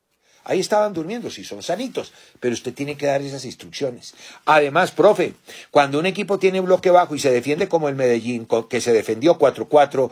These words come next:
cinco cuatro, seis cuatro, porque así terminó, ¿cierto?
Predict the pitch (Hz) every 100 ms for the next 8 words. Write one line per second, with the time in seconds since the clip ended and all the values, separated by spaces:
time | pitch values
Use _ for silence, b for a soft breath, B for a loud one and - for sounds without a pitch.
0 | B - 185 170 143 147 147 - 139 -
1 | 156 - 170 151 - 123 123 117 - 143
2 | 165 165 175 156 - _ _ _ - 143
3 | 123 123 277